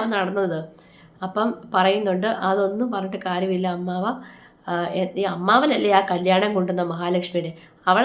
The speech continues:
എന്താണ് അവിടുന്ന് പോകാൻ പറ്റുന്നത്, അവൾ മഹാഭാഗ്യവതിയാണ്, അതുകൊണ്ട് അവളെ ഓടിച്ചിട്ട് കല്യാണം കഴിക്കാൻ ആരും വിചാരിക്കണ്ട, അതുകൊണ്ട്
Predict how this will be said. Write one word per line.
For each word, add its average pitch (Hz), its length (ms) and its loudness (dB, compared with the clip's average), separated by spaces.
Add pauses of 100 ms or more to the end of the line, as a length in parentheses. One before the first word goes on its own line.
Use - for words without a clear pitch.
എന്താണ് 247 340 -2
അവിടുന്ന് 196 300 2
പോകാൻ 185 240 6
പറ്റുന്നത്, 175 300 -2
അവൾ 175 80 0 (100)
മഹാഭാഗ്യവതിയാണ്, 180 1080 0 (360)
അതുകൊണ്ട് 185 340 2
അവളെ 180 200 6 (100)
ഓടിച്ചിട്ട് 208 440 2
കല്യാണം 196 280 0
കഴിക്കാൻ 185 320 0 (120)
ആരും 208 280 2
വിചാരിക്കണ്ട, 175 500 -4 (520)
അതുകൊണ്ട് 190 280 0